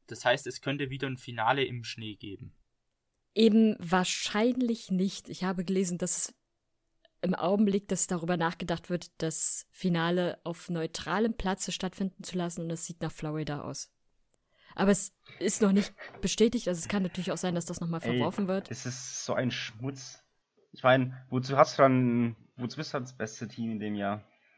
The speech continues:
Speaker 3: Ich meine, sowas, sowas kannst du gerne am Anfang der Saison sagen, dass das Finale auf neutralen Rasen stattfindet, aber nicht zwei Wochen vor Spiel.
Speaker 1: Also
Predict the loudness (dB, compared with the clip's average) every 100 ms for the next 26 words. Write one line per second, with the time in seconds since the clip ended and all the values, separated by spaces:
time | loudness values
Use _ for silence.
0 | _ _ _ _ _ -2 0 0 -2 -2
1 | 0 0 2 0 2 0 0 0 -4 -4
2 | -10 -10 -4 -2 -2 -2 -2 0 -4 -10
3 | -14 -6 -4 -2 -2 -6 -8 -6 -6 -4
4 | -4 -4 -6 -4 -4 -4 -8 -6 -6 -8
5 | -10 -8 -2 -2 -2 -8 -12 -8 -4 -2
6 | -2 -2 -4 -8 _ -20 -20 _ _ -20
7 | _ -8 0 0 0 -2 -4